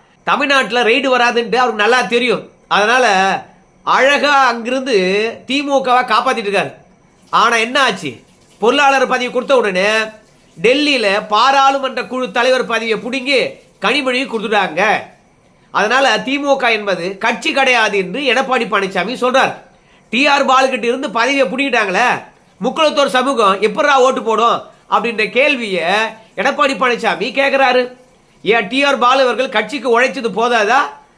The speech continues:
டி ஆர் பாலு விடவா கனிமொழி உழைச்சிட்டாங்க? எதற்காக பாராளுமன்ற குழு தலைவரா போட்டிருக்காங்க?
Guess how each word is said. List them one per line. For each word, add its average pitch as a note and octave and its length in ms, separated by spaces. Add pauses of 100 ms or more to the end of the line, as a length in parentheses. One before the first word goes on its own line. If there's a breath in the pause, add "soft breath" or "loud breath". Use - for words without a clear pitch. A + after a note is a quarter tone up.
(180 soft breath)
டி C4 140
ஆர் C4 180
பாலு C4+ 340
விடவா C4 240
கனிமொழி B3+ 360
உழைச்சிட்டாங்க? A3 600 (560 soft breath)
எதற்காக C4 600
பாராளுமன்ற C4 720
குழு C#4 260
தலைவரா B3+ 480
போட்டிருக்காங்க? A#3+ 720